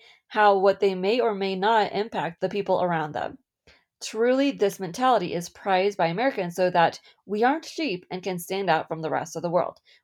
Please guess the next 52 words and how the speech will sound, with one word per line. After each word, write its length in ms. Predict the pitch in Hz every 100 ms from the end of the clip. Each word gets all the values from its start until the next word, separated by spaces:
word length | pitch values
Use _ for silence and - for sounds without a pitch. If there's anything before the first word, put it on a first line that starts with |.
| -
We 100 | 185
stand 300 | 180 175 175
tall 260 | 269 196
as 220 | 156 160
patriots 480 | - 294 269 190 180
in 80 | 180
a 120 | 175 -
free 160 | 185
land, 400 | 175 165 131 -
so 220 | - - 160
to 100 | 165
speak. 400 | - 131 - _ _ _ -
By 120 | 185
not 220 | 185 185
being 140 | 214
easily 500 | 196 202 185 180 180
led 400 | - 156 165 160
sheep, 400 | 175 - 285 202 -
we 120 | 180
won't 280 | 180 214 214
be 80 | 220
led 180 | 180 165
astray. 540 | 180 - 160 90 - _ -
And 140 | 196
that's 200 | 175 170
kind 220 | - 190
of 80 | 170
the 100 | 175
idea. 300 | 165 160 -
Like, 300 | 170 156 - _ -
especially 380 | 202 226 233 269
as 120 | 269
a 60 |
homeschooled 400 | 262 269 262 285
person 300 | 330 349 233
in 120 | 220 208
America, 540 | 226 285 - 170 185 - 262 -
<laughs> 260 | - -
I've 220 | 180 247
heard 140 | 254 269
that 160 | 233
chatter 320 | 240 233 208 202
so 400 | - 208 202 190
much 460 | 175 151 160 - -
in 140 | 185 185
so 260 | - 196
many 140 | 180 175
ways. 320 | 160 139 160
Like, 140 | 165
we're 180 | 165 175
very 320 | 180 190 202
responsible 680 | 208 196 175 165 170 170 165